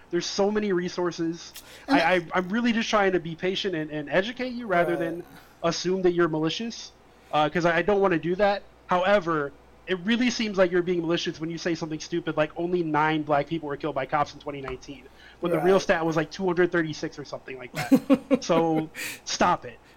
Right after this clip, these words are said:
Speaker 2: Right. It's, it's not, it's not the same situation. I mean, a black cosplayer with a sword on their back got killed, you know, shot by cops, right? You know, and then,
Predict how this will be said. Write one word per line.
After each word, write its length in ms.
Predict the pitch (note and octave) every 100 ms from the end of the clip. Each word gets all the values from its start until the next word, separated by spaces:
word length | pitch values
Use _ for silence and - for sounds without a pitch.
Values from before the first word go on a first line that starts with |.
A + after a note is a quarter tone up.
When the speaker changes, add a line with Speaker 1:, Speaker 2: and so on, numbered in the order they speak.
| -
Speaker 2:
Right. 420 | G3 D#3+ D3 - -
It's, 260 | F3+ - A3+
it's 280 | G#3+ -
not, 340 | G#3 G3+ G3+ G3
it's 220 | A3 G#3+ A#3
not 260 | A#3+ -
the 60 | G#3
same 280 | - G3+ F#3+
situation. 760 | F#3 E3 E3+ E3 - D3 C#3+ C#3+
I 120 | F3
mean, 240 | F3 E3 - - - -
a 100 | F3
black 380 | F#3 G3+ G3+
cosplayer 720 | - G3+ G3+ - - F#3+ F#3 F3+
with 140 | F3+ F3
a 60 |
sword 320 | - G3 G3
on 160 | F#3 F3
their 100 | E3+
back 360 | D#3+ E3 D3+ -
got 240 | D#3+ D3+
killed, 340 | - E3+ D3+ C#3 - - - - - - - -
you 100 | F3+
know, 280 | E3 D3+ D#3
shot 320 | D3+ G3 E3
by 160 | E3 D#3
cops, 500 | E3+ D3+ - - -
right? 420 | D#3 D3 D#3 D#3
You 120 | F#3+
know, 280 | E3+ D3+ D#3+
and 140 | E3+ E3+
then, 260 | E3+ E3+